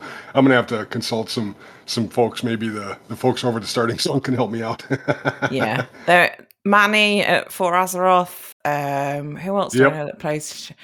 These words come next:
Speaker 2: oh, well, Cap Fantastic plays a shaman. Uh, we've got
Speaker 1: Oh,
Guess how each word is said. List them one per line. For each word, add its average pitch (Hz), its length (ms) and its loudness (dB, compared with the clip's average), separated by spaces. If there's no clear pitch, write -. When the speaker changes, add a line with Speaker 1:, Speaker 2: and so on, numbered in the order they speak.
Speaker 2:
oh, 196 200 4
well, 156 160 2
Cap - 300 0
Fantastic - 640 -4
plays 180 240 -2
a 175 40 -10
shaman. 185 640 -4
Uh, 156 340 2
we've 175 160 0
got 175 140 0
Speaker 1:
Oh, - 80 -12